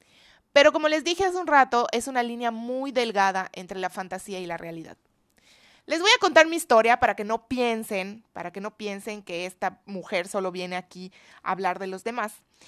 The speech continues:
Y yo cuando empecé a hacer videos en las redes sociales, mi,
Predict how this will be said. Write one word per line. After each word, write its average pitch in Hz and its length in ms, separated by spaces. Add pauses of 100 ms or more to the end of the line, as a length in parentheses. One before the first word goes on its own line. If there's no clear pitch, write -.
(440)
Y 311 140
yo 381 140
cuando 427 180
empecé 302 560
a 240 60
hacer 262 260
videos 254 320
en 262 80
las 226 120
redes 226 200
sociales, 214 560 (160)
mi, 247 400